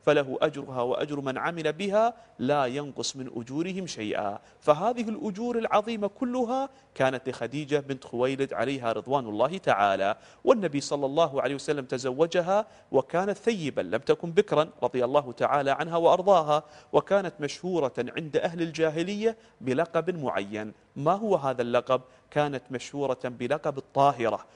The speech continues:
فهي المرأة العفيفة الدينة المحافظة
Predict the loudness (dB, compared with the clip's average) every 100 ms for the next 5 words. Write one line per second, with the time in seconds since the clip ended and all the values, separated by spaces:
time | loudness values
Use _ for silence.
0 | _ -2 0 -2 0 -2 0 -2 -2 -8
1 | -6 -6 -6 -8 -2 -4 -2 -2 -2 -4
2 | -10 -16 -4 -4 -4 -2 0 0 0 2
3 | 0